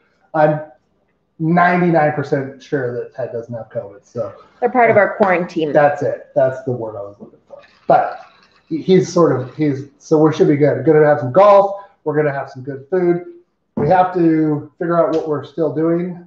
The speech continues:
Speaker 1: um, but it'll be something a little special 'cause we are near the, or, no, near the coast. So I wanna do something that's gonna be, um, kind of a, maybe that theme. We'll figure it out when we're there. But there will be a live episode. I'm gonna have to drive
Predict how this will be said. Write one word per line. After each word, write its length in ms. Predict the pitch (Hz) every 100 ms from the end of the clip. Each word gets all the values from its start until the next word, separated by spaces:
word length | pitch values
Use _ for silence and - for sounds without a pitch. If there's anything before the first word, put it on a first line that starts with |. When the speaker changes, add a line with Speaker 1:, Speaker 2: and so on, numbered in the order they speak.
| 147
Speaker 1:
um, 380 | 143 143 143 139 -
but 80 | -
it'll 160 | 214
be 100 | 190
something 320 | 196 196 170 160
a 40 |
little 220 | 160 151 -
special 500 | 156 151 165 156 156
'cause 180 | 147 131
we 200 | 139 139
are 480 | 135 131 131 127 _ _
near 220 | 143 139
the, 140 | 135 139
or, 320 | 139 135 - 143
no, 200 | 143 147
near 280 | 143 156 147
the 60 |
coast. 460 | - 156 170 - -
So 100 | 147
I 80 | 131
wanna 260 | 135 139 135
do 120 | 131
something 340 | 139 117 131
that's 160 | 123 123
gonna 200 | 135 123
be, 360 | 123 120 120 -
um, 380 | 120 113 - _ _ _ _ _ _ _
kind 200 | - 135
of 80 | 120
a, 240 | 113 - - _ _ _ _ _
maybe 220 | 135 123
that 340 | 123 131 143 -
theme. 460 | 156 156 156 156 -
We'll 160 | 147 -
figure 240 | 165 151
it 80 | 147
out 260 | 139 139 156
when 140 | 135
we're 60 | 135
there. 360 | 135 117 - _ _ -
But 320 | 175 - -
there 140 | 175
will 200 | 180 233
be 80 | 226
a 60 | 208
live 260 | 196 196
episode. 720 | 190 190 190 190 185 180 180 - _ _ _ 135
I'm 160 | 139
gonna 140 | 151 147
have 140 | 151
to 60 | 135
drive 360 | 147 131 135